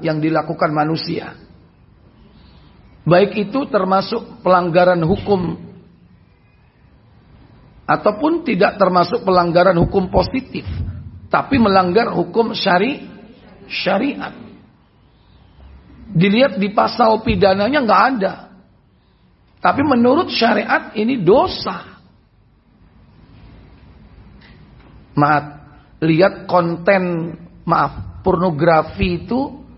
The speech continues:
hukum pidananya ada nggak? Nggak, melihatnya. Melihat. Ada pasal pidananya nggak?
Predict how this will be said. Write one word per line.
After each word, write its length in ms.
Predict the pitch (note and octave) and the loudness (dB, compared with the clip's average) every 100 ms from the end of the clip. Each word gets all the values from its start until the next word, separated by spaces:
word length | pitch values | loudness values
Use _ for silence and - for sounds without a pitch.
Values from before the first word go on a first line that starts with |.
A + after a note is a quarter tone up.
| - - - _ _ - | -20 -20 -20 _ _ -6
hukum 400 | D#3+ E3+ G#3 G3+ | -6 0 0 2
pidananya 640 | G#3+ E3+ F3 F3 F#3+ A#3 | 0 2 2 2 0 0
ada 160 | G3 F3+ F3+ | 2 0 0
nggak? 240 | D3 - - - - - - - _ - _ _ - - - - - - - - - - - - - G4 G3+ - A3+ - - - - - - - | -4 -6 -14 -20 -20 -20 -20 -20 _ -20 _ _ -20 -20 -20 -20 -20 -20 -20 -20 -20 -20 -20 -20 -20 -20 -20 -20 -20 -20 -20 -20 -20 -20 -10 0
Nggak, 200 | E3 - - - F3 | 2 2 -2 -6 0
melihatnya. 840 | F#3 G3+ F3 F3+ G3 D3+ - - - - - - - _ _ - - - - - | 0 2 2 0 -2 -8 -8 -14 -20 -20 -20 -20 -20 _ _ -20 -20 -20 -20 0
Melihat. 560 | E3 E3+ F#3 F#3 F3+ - - - - - - - - - - - | 2 4 4 4 2 0 -8 -20 -20 -20 -20 -20 -20 -20 -20 -4
Ada 240 | D#3 F3+ - | 0 0 2
pasal 460 | F3+ G3+ F#3 F3+ | 0 4 2 2
pidananya 560 | F#3+ E3+ F3 F#3 G3 G3 E3+ | 0 2 2 2 0 -2 -4
nggak? 180 | C#3+ | -6